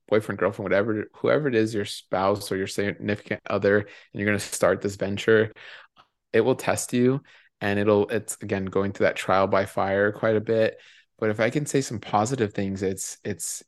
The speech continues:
it really helps you to check in, communicate. Like, every Wednesday, my wife and I go on a beach walk. We, we make that our time to connect.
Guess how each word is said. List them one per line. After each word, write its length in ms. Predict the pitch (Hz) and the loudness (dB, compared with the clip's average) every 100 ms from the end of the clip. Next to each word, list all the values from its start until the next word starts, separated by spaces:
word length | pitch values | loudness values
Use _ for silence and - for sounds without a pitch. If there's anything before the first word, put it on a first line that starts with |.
| - | -6
it 220 | 113 107 | -4 -4
really 360 | 113 110 113 120 | -2 0 2 0
helps 340 | 110 110 - | 0 -4 -2
you 80 | 107 98 | -4 -4
to 480 | - 101 98 98 | -4 -2 0 -2
check 340 | 95 - 98 98 | -4 -4 -2 -2
in, 320 | 101 98 107 _ _ _ _ | -4 -4 -6 _ _ _ _
communicate. 800 | - 101 98 101 95 101 101 104 - - - _ | -8 -4 -2 -2 0 0 0 -2 -14 -20 -20 _
Like, 320 | - 95 92 - | -2 -2 -2 -4
every 280 | 101 110 117 | 0 4 4
Wednesday, 540 | 107 101 107 107 107 | 4 0 0 2 2
my 120 | 101 | 2
wife 280 | 98 101 104 | 0 0 0
and 80 | 110 | -2
I 100 | 98 | -4
go 160 | 95 101 | -4 -4
on 100 | 98 | -4
a 40 | |
beach 340 | 95 107 120 | -2 -2 0
walk. 380 | 131 131 135 - _ _ _ _ _ _ _ _ _ | 2 4 2 -2 _ _ _ _ _ _ _ _ _
We, 480 | 104 104 101 98 98 - - - | -4 0 2 0 -2 -10 -18 -6
we 80 | 98 | -2
make 320 | 98 104 - | 0 0 0
that 480 | 104 98 107 - _ - _ - | 0 2 0 -2 _ -20 _ -4
our 160 | 98 | -2
time 380 | 98 - 104 101 | -2 -4 -2 -2
to 100 | 101 | -4
connect. 680 | - - 95 104 131 - | -6 -6 -2 -2 -2 -8